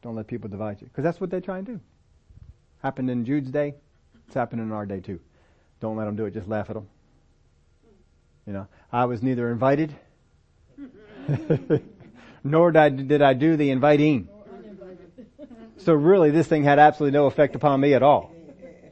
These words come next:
'cause I wasn't going either way. <laughs> So, but you see, we're not,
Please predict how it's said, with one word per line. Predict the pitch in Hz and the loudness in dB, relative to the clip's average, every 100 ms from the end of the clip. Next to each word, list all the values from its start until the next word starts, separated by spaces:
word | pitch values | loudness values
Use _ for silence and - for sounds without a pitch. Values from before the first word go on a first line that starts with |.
| _ - - | _ -20 -6
'cause | 139 | 2
I | 131 143 | 4 4
wasn't | 143 143 | 4 2
going | 135 143 143 | 2 4 2
either | 151 143 | 2 4
way. | 160 143 | 4 4
<laughs> | - 247 233 214 - 107 _ - - - - _ _ _ _ _ _ _ _ _ | -4 -18 -20 -14 -12 -12 _ -20 -16 -16 -16 _ _ _ _ _ _ _ _ _
So, | - - 135 - _ _ _ _ _ _ _ _ _ _ _ _ _ _ _ - - _ | -16 -8 -8 -8 _ _ _ _ _ _ _ _ _ _ _ _ _ _ _ -20 -20 _
but | - | -6
you | 123 | -4
see, | 131 | -2
we're | 131 | 0
not, | 131 | 0